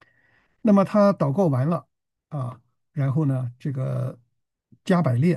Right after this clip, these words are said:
啊，天使长加百列呢，就奉命来到但以理这里啊，然后就把神的旨意向但以理说了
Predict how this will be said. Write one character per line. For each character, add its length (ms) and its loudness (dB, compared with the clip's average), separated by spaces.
啊， 300 -8
天 220 0
使 100 -2
长 220 -4
加 160 0
百 100 -2
列 140 0
呢， 160 -2
就 120 -6
奉 300 2
命 260 4
来 320 0
到 400 0
但 180 -2
以 60 0
理 140 -4
这 160 -8
里 100 -6
啊， 300 -10
然 180 2
后 240 2
就 300 2
把 260 -8
神 260 0
的 120 2
旨 280 -4
意 240 0
向 360 -2
但 180 -2
以 20 0
理 140 -2
说 220 -4
了 120 -8